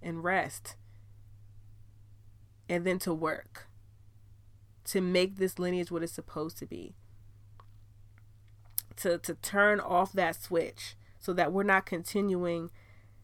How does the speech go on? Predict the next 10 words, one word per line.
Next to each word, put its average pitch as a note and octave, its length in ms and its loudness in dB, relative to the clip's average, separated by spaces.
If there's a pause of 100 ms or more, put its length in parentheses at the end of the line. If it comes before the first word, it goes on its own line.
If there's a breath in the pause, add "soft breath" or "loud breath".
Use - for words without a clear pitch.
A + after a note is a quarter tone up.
(1080 soft breath)
the F3+ 280 -2
same G3 640 0
type F#3+ 480 -2
of E3 160 -4
trauma. G3 420 2
'Cause G#3+ 140 0
a G3+ 60 4
lot F#3+ 260 8
of D4+ 80 2
families, C4+ 720 4